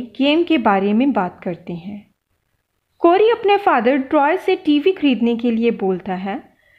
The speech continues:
ताकि वे घर पर स्पोर्ट्स का आनंद ले सकें। कोरी उसे बताता है कि एक अच्छा टेलीविज़न लगभग दो सौ डॉलर्स में आ सकता है, लेकिन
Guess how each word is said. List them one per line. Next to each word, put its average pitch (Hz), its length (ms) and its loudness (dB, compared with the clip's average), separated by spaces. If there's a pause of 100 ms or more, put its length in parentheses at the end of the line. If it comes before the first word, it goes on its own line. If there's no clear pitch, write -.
(240)
ताकि 339 340 0
वे 440 140 0
घर 240 300 -2
पर 302 160 0
स्पोर्ट्स 202 460 -4
का 247 140 0 (120)
आनंद 208 380 -2
ले 175 200 -4
सकें। 190 420 -16 (960)
कोरी 302 340 2
उसे 330 240 -4
बताता 214 460 -6
है 196 280 -10 (380)
कि 330 100 -4
एक 339 200 -4
अच्छा 277 340 -2
टेलीविज़न 220 640 -2
लगभग 240 640 -2
दो 247 220 0
सौ 370 200 0
डॉलर्स 196 440 0
में 247 140 0
आ 202 200 -2
सकता 190 380 -10
है, 185 200 -16 (720)
लेकिन 339 380 2